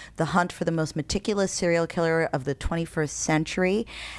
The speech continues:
And, uh, you're listening to Sundays on the East End with Bridget Leroy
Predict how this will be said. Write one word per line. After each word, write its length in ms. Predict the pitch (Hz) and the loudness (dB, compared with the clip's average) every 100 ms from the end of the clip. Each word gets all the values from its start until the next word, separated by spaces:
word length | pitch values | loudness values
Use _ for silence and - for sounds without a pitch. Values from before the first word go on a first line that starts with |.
| - | -4
And, 380 | 160 160 156 156 | 0 2 2 2
uh, 120 | 151 | 2
you're 180 | 147 160 | 2 2
listening 260 | 220 233 | 2 2
to 80 | 165 | 2
Sundays 320 | - 151 151 | 2 2 4
on 120 | 143 139 | 4 4
the 80 | |
East 200 | 143 135 | 2 2
End 80 | 147 | 2
with 140 | 135 127 | 2 2
Bridget 240 | 135 135 | 0 0
Leroy 420 | 135 135 135 135 | 0 2 2 2